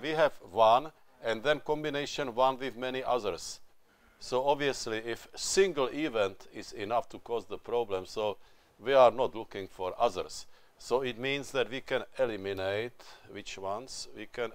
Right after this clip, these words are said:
eliminate, we, we can eliminate that one, and we can eliminate that one, okay? So these two will be eliminated, yeah? Now,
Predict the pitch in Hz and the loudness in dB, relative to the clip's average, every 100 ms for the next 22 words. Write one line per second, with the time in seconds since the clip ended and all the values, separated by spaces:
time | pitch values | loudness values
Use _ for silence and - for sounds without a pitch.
0 | - 110 110 110 104 87 82 - - - | -8 -8 -8 -8 -6 -6 -8 -16 -20 -20
1 | _ _ _ _ _ _ _ _ _ _ | _ _ _ _ _ _ _ _ _ _
2 | - - - _ 104 104 120 117 113 113 | -18 -18 -20 _ -12 -4 -4 -2 -6 -6
3 | 110 101 87 87 80 85 85 101 - _ | -6 -6 -6 -10 -8 -6 -6 -8 -20 _
4 | _ _ _ _ _ _ _ _ - 95 | _ _ _ _ _ _ _ _ -10 -8
5 | 104 120 127 131 117 113 110 110 104 98 | -6 -6 -6 -4 -4 -4 -6 -4 -4 -6
6 | 90 85 80 - 87 82 98 101 147 - | -8 -10 -10 -12 -20 -16 -6 -4 -6 -12
7 | _ _ - 123 110 131 143 - - 139 | _ _ -6 0 0 0 -6 -8 -6 -6
8 | 131 131 127 123 113 110 104 95 95 - | -4 -6 -6 -6 -6 -6 -10 -10 -12 -16
9 | - - - 87 92 135 - _ _ _ | -20 -20 -16 -8 -8 -8 -20 _ _ _
10 | _ _ _ - - _ - 113 120 120 | _ _ _ -20 -20 _ 0 8 12 12
11 | 117 120 | 10 4